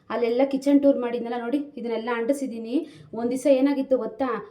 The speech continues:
ನಾನು ಅಂಟಿಸ್ಬಿಟ್ಟಿನ ನಾನು ಅನ್ಕೊಂಡಿದ್ದೆ, ಒಂದು ಲೆವೆನ್ ತರ್ಟಿ ಏನಪ್ಪ ಅವಾಗ, ಡಮ್ ಅಂತ ಬಿದ್ದುಬಿಡ್ತು. ನನಗೆ ಭಯನೇ ಆಗೋಯ್ತು. ಬಂದು ನೋಡ್ತೀನಿ,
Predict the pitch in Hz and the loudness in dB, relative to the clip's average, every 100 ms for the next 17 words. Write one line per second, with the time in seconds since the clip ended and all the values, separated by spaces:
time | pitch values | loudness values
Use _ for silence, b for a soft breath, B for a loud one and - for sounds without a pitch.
0 | _ - 240 254 240 240 277 - 269 269 | _ -4 0 0 0 -2 -2 -2 -2 0
1 | 269 247 214 220 277 247 190 202 202 202 | 0 -2 -4 -2 -2 -2 0 -2 0 -4
2 | 202 202 202 202 202 196 247 254 240 247 | -4 -4 -2 -2 -2 -4 -4 -4 -4 -2
3 | 240 220 - 185 185 175 170 B B 175 | -2 -2 -4 -2 -2 -2 -8 B B 0
4 | 214 214 240 262 269 190 202 240 240 208 | 0 2 -4 2 2 2 -6 -6 -6 -6
5 | 214 233 196 185 208 233 240 208 190 202 | -2 0 2 2 2 2 0 0 0 -2
6 | 226 233 - 226 240 339 | -4 -6 -8 -6 0 0